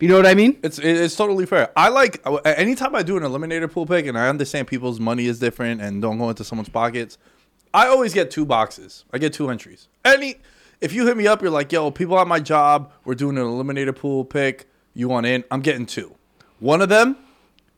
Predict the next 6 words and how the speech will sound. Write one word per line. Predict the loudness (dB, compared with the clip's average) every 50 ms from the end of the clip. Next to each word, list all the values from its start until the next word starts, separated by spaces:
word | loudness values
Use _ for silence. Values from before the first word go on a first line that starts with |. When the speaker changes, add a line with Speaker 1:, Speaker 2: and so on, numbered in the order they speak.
| _ _
Speaker 2:
triple | -4 0 2 2 2 2 0
condom | 2 2 2 2 0 -2 -6 -10
sex. | -12 -14 -14 -14 -16 -18 -18 -20 -20 _ _ _ _ _ _ _ _ _ _ _ _ _ _ -6 -4
I'm | -2 -2 -2 -2 -2
going | 2 4 6 6 8 8 8
Speaker 1:
Safe. | 8 6 6 6 4 0 -6 -14 -20 -20 -18 -16